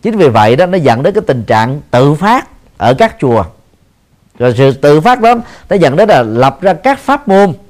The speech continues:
tại Trung Quốc, gồm có mười, rồi mười ba pháp môn ở tại Nhật Bản,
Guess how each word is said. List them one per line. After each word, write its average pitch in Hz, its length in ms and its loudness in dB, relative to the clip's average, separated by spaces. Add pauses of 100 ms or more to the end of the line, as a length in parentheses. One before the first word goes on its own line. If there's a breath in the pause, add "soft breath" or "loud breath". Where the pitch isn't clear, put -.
(160)
tại 113 160 0
Trung 170 280 -2
Quốc, - 300 -2 (500)
gồm 131 160 0
có 185 80 -2
mười, 165 400 2 (680 soft breath)
rồi 127 200 -2
mười 135 120 0
ba 180 140 2
pháp 233 240 -4
môn 196 380 2 (180)
ở 180 180 -6
tại 131 380 0
Nhật 143 200 -6
Bản, 156 400 -2